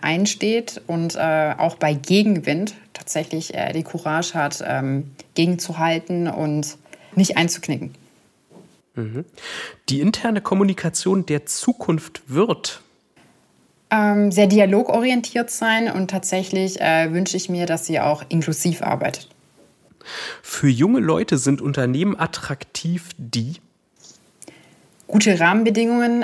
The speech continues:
Speaker 1: ähm, bieten, ähm, in der mehr Freizeit, Familie und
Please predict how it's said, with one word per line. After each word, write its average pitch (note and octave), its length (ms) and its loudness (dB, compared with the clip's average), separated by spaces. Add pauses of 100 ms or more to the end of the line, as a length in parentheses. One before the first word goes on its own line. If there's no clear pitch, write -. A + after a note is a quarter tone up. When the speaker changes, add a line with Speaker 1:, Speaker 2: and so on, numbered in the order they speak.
Speaker 1:
ähm, G#3 440 4
bieten, G#3+ 580 2 (100)
ähm, F3+ 460 0
in E3+ 140 0
der E3 140 2
mehr E3 180 2
Freizeit, F3+ 760 -2
Familie F3 800 0
und D#3 460 -4